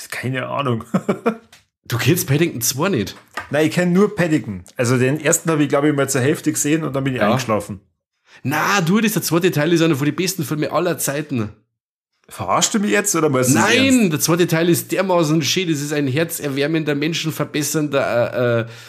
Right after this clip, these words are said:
Speaker 2: Film, dass du wirklich sagst, "Ja, ich möchte nie mehr was anderes sehen wie Paddington zwei."
Speaker 1: Menschenverbessernd?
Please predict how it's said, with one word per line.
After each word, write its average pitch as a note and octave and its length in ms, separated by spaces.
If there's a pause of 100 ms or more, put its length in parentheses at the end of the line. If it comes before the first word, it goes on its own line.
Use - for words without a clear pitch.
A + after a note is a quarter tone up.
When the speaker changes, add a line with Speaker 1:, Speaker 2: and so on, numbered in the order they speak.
(100)
Speaker 2:
Film, F#3 760
dass B2 240
du D3+ 80
wirklich E3 320
sagst, D3 320
"Ja, B2+ 380 (340)
ich - 80
möchte B2 260
nie D#3+ 60
mehr D#3+ 140
was C#3+ 140
anderes C#3 280
sehen C#3+ 140
wie C#3 80
Paddington C3+ 420
zwei." C3+ 320 (840)
Speaker 1:
Menschenverbessernd? B2+ 1500